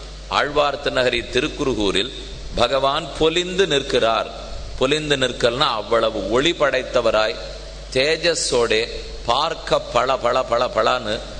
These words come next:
அவ்வளவு ஆச்சரியமான விக்கிரகத்தோடே உருவத்தோடு பெருமான் இருக்கிறார்னு பாட்டு ஆரம்பிக்கிறது. இதுதான் ஆழ்வார் திருநகரி பாசுரம்.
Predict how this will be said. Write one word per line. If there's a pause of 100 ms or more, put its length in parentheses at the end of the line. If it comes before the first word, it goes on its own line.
அவ்வளவு (120)
ஆச்சரியமான
விக்கிரகத்தோடே (420)
உருவத்தோடு
பெருமான்
இருக்கிறார்னு
பாட்டு
ஆரம்பிக்கிறது. (800)
இதுதான்
ஆழ்வார்
திருநகரி
பாசுரம்.